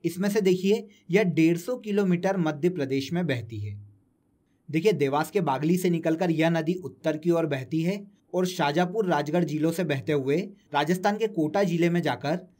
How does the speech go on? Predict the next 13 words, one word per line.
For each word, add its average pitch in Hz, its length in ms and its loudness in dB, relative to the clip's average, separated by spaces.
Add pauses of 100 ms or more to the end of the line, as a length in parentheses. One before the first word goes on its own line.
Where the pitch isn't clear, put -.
(120)
चंबल 202 480 0
नदी 151 200 0
से 196 120 -2
मिल 131 180 0
जाती 110 320 -10
है। 104 160 -10 (720)
तो 180 180 -2
एमपी 170 320 -4
में 220 160 -2
बहने 170 260 0
वाली 170 200 2
काली 151 280 -2
सिंध 170 280 -2